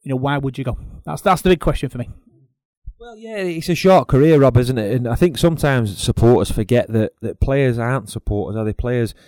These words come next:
Speaker 2: are doing this as their job. Obviously, they've got a loyalty to the club that they're playing for and they want to win, but they're not, they've not supported this club for twenty, thirty years, have they? They're here as a job. They're here for a short spell of time. You usually not get many players playing at ten years at a club doing it.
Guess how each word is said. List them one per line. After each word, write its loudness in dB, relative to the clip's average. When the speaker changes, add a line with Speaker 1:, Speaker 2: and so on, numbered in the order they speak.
Speaker 2:
are -4
doing 4
this -4
as -6
their -2
job. 0
Obviously, 0
they've -2
got -2
a 0
loyalty 0
to -14
the -8
club -6
that -10
they're -8
playing -8
for -6
and -8
they -4
want -6
to -8
win, -4
but -4
they're 2
not, -2
they've 2
not -4
supported 2
this -4
club -6
for -4
twenty, -4
thirty -4
years, -2
have -6
they? -4
They're -2
here 0
as -4
a -2
job. 2
They're -4
here 0
for -6
a -4
short 0
spell -4
of -4
time. 0
You 0
usually -2
not -2
get -4
many 2
players 0
playing -2
at -14
ten -2
years 0
at -8
a -8
club -6
doing 0
it. -8